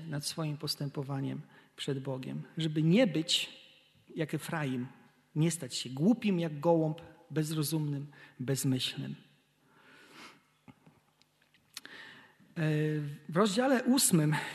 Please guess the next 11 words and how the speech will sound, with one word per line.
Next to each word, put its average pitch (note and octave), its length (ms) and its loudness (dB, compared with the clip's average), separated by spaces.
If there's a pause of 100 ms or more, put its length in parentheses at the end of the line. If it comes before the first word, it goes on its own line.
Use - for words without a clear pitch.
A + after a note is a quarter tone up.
kiedy F3 220 4
czytamy A#3 440 6
to, A3 140 2
co, F3+ 320 6 (560)
to, F#3+ 120 2
co F#3 200 2
Ozeasz F3+ 500 2
mówi F3+ 260 4
do D#3+ 160 0
nich, D3+ 260 0 (640)
e, - 40 -4